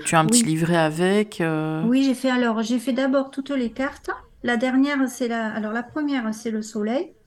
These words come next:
Speaker 2: Et
Speaker 1: Mhm.
Speaker 2: j'ai fait une vidéo, justement, sur ma chaîne, euh, YouTube. Qui... j'ai mis le lien sous la radio, c'est, euh
Speaker 1: On l'a partagé, hein, sur la page
Speaker 2: Voilà.
Speaker 1: Facebook.
Speaker 2: Et là, je vais, en fait,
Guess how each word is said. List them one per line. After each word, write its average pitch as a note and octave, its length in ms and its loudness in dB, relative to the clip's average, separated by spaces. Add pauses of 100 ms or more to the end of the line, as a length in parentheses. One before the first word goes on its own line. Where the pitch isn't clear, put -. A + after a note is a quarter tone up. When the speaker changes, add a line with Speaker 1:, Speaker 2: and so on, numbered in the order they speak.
(760)
Speaker 2:
Et - 60 0
Speaker 1:
Mhm. - 40 6
Speaker 2:
j'ai B3+ 140 4
fait C#4+ 180 -2
une C4 120 6
vidéo, C4+ 520 2
justement, C4 600 -2
sur B3+ 200 -4
ma A#3 120 -2
chaîne, B3+ 360 -2
euh, A3 380 -2
YouTube. B3 520 -4 (840)
Qui... G#3 500 0 (220)
j'ai G#3+ 300 2
mis A#3 160 6
le A3 120 4
lien A3+ 380 2
sous A3 140 -8
la G#3+ 120 -2
radio, G#3 380 -4
c'est, A#3 340 -2
euh G#3 300 -4 (460)
Speaker 1:
On F3 100 4
l'a E3+ 100 4
partagé, D#3+ 600 0
hein, D3+ 120 -4
sur D#3+ 220 -4
la C#3+ 100 -2
page A3+ 240 2
Speaker 2:
Voilà. A#3 160 2
Speaker 1:
Facebook. D#3+ 420 -8 (260)
Speaker 2:
Et B3 120 0
là, D4 180 0
je D#4 140 -2
vais, B3+ 260 0
en A#3 140 0
fait, D4+ 260 -6